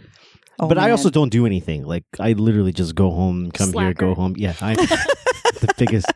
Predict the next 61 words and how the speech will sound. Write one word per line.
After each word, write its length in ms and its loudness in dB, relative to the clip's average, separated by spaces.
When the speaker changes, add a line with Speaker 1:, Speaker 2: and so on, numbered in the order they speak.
Speaker 2:
fucking 240 0
slacker. 480 0
Speaker 1:
That's 180 0
not 240 2
true. 380 2
Speaker 2:
<laughs> 80 -10
Speaker 1:
We 240 2
will 140 2
meet. 380 0
So, 120 0
for 160 0
example, 580 0
somebody 400 2
that 200 2
I 180 2
worked 380 -2
with 240 -2
years 480 0
ago, 360 0
and 140 2
we 80 0
kinda 240 0
got 200 -2
friendly 300 0
with 140 0
her 160 0
and 80 2
her 120 0
husband. 440 0
It 100 0
turns 340 0
out 260 0
that 200 0
you 320 -2
and 100 0
her 100 2
went 160 0
to 60 -4
the 80 0
same 220 0
high 140 0
school, 240 -2
but 140 0
years 380 0
apart, 400 0
but 100 0
you 160 -2
knew, 160 2
like, 240 0
mutual 380 0
people 340 -2
and 100 0
mutual, 280 0
like, 180 0
that's 320 -2
what 100 2
I 80 0
mean. 200 0
Like, 160 -4
it 80 -2
just, 260 -4